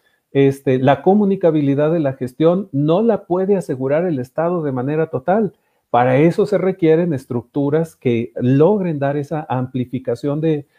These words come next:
información y de comunicación hacia la ciudadanía. Allí es donde entra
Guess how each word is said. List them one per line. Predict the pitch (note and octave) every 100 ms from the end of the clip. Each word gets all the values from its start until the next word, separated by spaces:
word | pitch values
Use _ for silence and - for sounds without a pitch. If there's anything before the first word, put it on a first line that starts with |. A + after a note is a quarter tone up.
| _ _
información | C#3 C#3+ C#3 B2+ C3 B2+ D3 E3
y |
de | D3
comunicación | - A#2+ A#2+ A#2+ B2+ C#3 C#3
hacia | D3 D3
la | B2 A#2
ciudadanía. | - A2+ A2+ A2+ C#3+ G3+ D3 -
Allí | A#2+ B2 D3
es | D#3+
donde | D#3+ F3 F#3 E3
entra | D#3 D3+ D3+